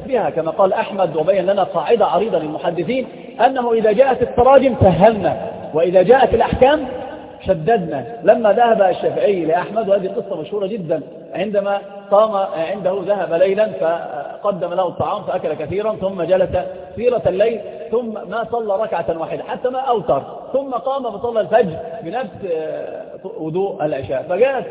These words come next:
ال-، البنت، بنت، آه، ابن أحمد، فتنكر عليه ما، ما، آه، يعني رأته، تقول: "هذا الشافعي، هذا الشافعي الذي قلت فيه". ويقول في الشافعي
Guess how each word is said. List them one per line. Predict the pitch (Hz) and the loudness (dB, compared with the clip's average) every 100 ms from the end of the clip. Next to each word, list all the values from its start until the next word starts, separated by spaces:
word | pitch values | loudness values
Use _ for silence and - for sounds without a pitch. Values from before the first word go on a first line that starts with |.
| - | -8
ال-، | 151 156 | -8 -8
البنت، | 147 147 170 240 175 - | -10 -6 -4 -4 -6 -8
بنت، | 180 214 - | -6 -6 -6
آه، | - 147 147 | -4 -4 -4
ابن | 135 | -8
أحمد، | 170 190 180 208 - - - - - | -10 -8 -6 -6 -8 -20 -20 -14 -2
فتنكر | 180 180 - 269 294 233 202 | -2 -2 -4 -4 -2 -2 -2
عليه | 190 240 220 | -2 -2 -4
ما، | 208 208 | -4 -6
ما، | 196 208 | -6 -8
آه، | 208 - 165 165 | -8 -10 -10 -8
يعني | 165 160 160 | -10 -10 -10
رأته، | 165 185 262 175 139 - - - | -8 -4 -4 -6 -10 -12 -8 -4
تقول: | - 285 269 | -4 -4 -2
"هذا | 254 277 | 4 6
الشافعي، | 254 247 233 233 269 247 - - - | 6 4 2 2 0 -4 -14 -16 -6
هذا | 247 294 277 | 2 4 4
الشافعي | - 220 247 | 4 4 6
الذي | 262 233 214 | 4 4 0
قلت | 262 196 | -2 -2
فيه". | 190 262 | -4 -2
ويقول | 202 175 175 247 | 0 0 0 -2
في | 185 | -6
الشافعي | - 262 247 254 | 0 2 4 2